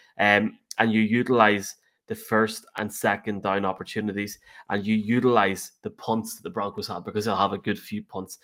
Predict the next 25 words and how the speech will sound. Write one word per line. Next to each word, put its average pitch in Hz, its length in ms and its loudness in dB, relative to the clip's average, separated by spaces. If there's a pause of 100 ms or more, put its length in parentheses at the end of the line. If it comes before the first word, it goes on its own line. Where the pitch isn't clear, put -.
(180)
The 110 80 -10
first 143 400 4
and 120 100 -4
second 117 360 2
quarter 101 480 0 (420)
in 110 180 0
this 107 200 0
game 104 240 -4
is, 90 200 -8 (100)
is 95 180 -10
so 110 240 -4
key. 101 320 -8 (500)
Um, 92 400 -6
if 107 140 -6
the 120 80 -4
Eagles 120 480 -2 (100)
are 107 140 2
in 110 180 0
it 131 140 -2
at - 140 -6
halftime, 107 520 -2
they 98 120 -4
have 90 180 -8
a 92 60 -12
chance, 107 480 -6